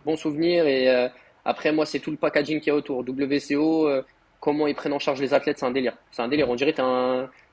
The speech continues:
Speaker 1: t'es un rappeur américain, gros. C'est, t'es dans un autre mood. T'es,
Speaker 2: C'est ça
Speaker 1: tu
Speaker 2: qui
Speaker 1: fais
Speaker 2: est
Speaker 1: même
Speaker 2: ouf.
Speaker 1: pas du workout, gros.
Speaker 2: Ouais.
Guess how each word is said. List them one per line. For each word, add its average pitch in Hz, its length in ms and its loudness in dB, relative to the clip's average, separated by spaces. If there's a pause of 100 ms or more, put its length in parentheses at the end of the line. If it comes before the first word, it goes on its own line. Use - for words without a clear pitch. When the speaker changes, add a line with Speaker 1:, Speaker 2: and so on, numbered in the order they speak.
(140)
Speaker 1:
t'es 151 60 6
un 147 120 8
rappeur 170 300 4
américain, 185 520 -2
gros. 117 300 -8
C'est, 120 640 -4
t'es 156 60 -4
dans 147 180 0
un 170 100 6
autre 196 220 0
mood. 180 220 0
T'es, 143 80 -8 (180)
Speaker 2:
C'est 160 180 0
ça 110 160 -6
Speaker 1:
tu 107 60 -4
Speaker 2:
qui - 60 -10
Speaker 1:
fais 180 60 6
Speaker 2:
est - 20 6
Speaker 1:
même 208 100 4
Speaker 2:
ouf. 233 40 -14
Speaker 1:
pas 269 100 4
du 202 100 0
workout, 175 460 2
gros. 127 260 -10 (220)
Speaker 2:
Ouais. 80 140 -8